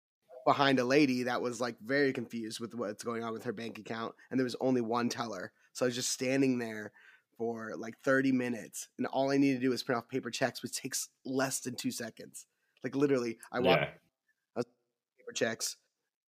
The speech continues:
Speaker 1: and th-, they sh-, I showed them my card. They printed it off, and I was out of there, like, a minute after I talked to the teller. Went back over to the post office. Went through the line.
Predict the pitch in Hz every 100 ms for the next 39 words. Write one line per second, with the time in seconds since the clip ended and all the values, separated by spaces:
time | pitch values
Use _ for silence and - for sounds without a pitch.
0 | - - 131 110 131 127 - 113 131 123
1 | 120 123 120 - 131 143 123 120 117 117
2 | 120 120 117 117 117 113 113 - 113 -
3 | _ _ _ _ _ 127 135 123 117 113
4 | 110 - 110 110 - 110 - 113 113 113
5 | 101 95 - _ _ _ _ _ - -
6 | 131 127 139 147 147 139 131 127 117 117
7 | 113 120 107 _ _ _ _ _ _ _
8 | _ _ _ _ _ _ _ _ _ _
9 | - 143 156 160 151 131 120 117